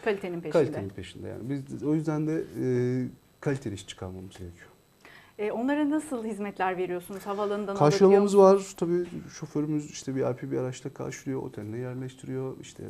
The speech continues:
Speaker 2: hastaneye git gellerini biz yapıyoruz kendi aracımızla. E, son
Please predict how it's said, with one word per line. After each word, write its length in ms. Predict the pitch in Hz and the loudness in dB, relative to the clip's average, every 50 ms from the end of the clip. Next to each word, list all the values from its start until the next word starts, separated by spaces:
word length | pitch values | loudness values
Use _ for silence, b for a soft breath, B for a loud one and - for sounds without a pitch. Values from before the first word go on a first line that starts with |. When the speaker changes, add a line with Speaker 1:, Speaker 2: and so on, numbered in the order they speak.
| - | -12
Speaker 2:
hastaneye 460 | - 113 110 - - 113 113 120 123 123 | -12 -14 -14 -14 -12 -10 -8 -8 -8 -8
git 240 | 123 127 127 - | -8 -10 -12 -12
gellerini 460 | - 123 120 123 123 127 127 131 131 127 | -10 -8 -8 -6 -6 -6 -6 -6 -6 -6
biz 160 | 123 123 123 | -8 -8 -8
yapıyoruz 420 | 131 131 - - 131 127 127 - | -10 -10 -10 -10 -12 -12 -12 -12
kendi 220 | - 113 113 117 123 | -12 -12 -10 -10 -8
aracımızla. 520 | 120 123 120 123 127 127 123 127 127 127 127 B B B B B B B B B _ _ - | -8 -8 -8 -8 -10 -8 -8 -8 -8 -8 -10 B B B B B B B B B _ _ -6
E, 220 | 117 110 113 113 | -4 -2 -2 -4
son 320 | 113 - 156 147 131 131 | -4 -4 -2 -2 -2 -2